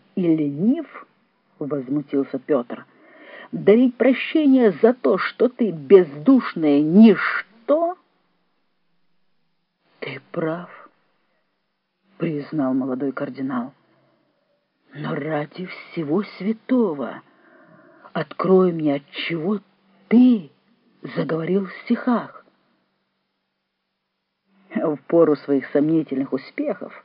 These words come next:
достигнутых не без моего участия, ты не мог мне простить, что я внук кастратора и сын шарлатана, перебил Петр,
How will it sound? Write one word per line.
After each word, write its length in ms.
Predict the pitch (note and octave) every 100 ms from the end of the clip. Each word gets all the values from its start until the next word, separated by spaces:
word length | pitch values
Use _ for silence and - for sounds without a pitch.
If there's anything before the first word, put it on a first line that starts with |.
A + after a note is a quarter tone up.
| _ - - - -
достигнутых 1000 | D3+ F3 - F3 C#3+ C#3+ C#3 C#3 - - A#3
не 240 | A#3 F3+
без 200 | B2+ B2+
моего 320 | C3+ C3 C3+
участия, 680 | C3+ - A#2 G3+ - F#2+ - - _ _ _ _ _ _ _ _ _ _
ты 140 | - C4+
не 100 | C4+
мог 220 | D4+ -
мне 160 | C4+ C4
простить, 480 | B3+ B3 - D4
что 240 | - - A3+
я 440 | G#3+ C4+ C4 - -
внук 800 | E3 F3+ A#3 B3 - - - - - _
кастратора 1000 | - F#3+ - - B3+ F#3+ C#4 D3+ B2+ - - _ _ _ _ _ - _ -
и 140 | - D#3 -
сын 220 | A#3 A3+
шарлатана, 840 | - G3 G3+ F#3+ - G3 D3 - - _ _ _ _ _ _ _ _ _ -
перебил 440 | F3 C#3+ C#3 C#3
Петр, 480 | C3 F#3+ F#3+ C#3+